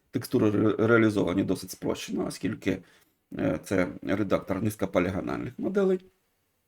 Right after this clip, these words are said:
Взагалі, у тривимірному моделюванні текстури використовуються для того, щоб, м, більшу реалістичність надати. Н-, н-, не просто охарактеризувати там поверхню якусь, а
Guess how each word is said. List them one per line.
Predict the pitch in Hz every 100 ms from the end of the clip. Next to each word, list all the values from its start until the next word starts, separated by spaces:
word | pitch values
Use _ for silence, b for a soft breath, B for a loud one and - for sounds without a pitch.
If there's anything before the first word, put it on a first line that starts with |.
| _ _ _ _ _ -
Взагалі, | 110 113 131 127 110 B B -
у | 127 117
тривимірному | 117 113 107 104 101 104
моделюванні | 101 117 110 101 95 90
текстури | - 95 - 101
використовуються | 87 92 104 107 98 - -
для | - 98
того, | - - 98
щоб, | - - b b b b b _ - -
м, | 53 - - -
більшу | 95 185 101 - 104 95
реалістичність | 101 101 101 - 240 226 - 92 -
надати. | 95 90 - - - _ _ _ -
Н-, | - - - -
н-, | 87 -
не | 107
просто | - 233 - -
охарактеризувати | 104 - 104 - 110 107 110 98 -
там | - 90 - -
поверхню | 117 101 82 - -
якусь, | 87 - - -
а | - -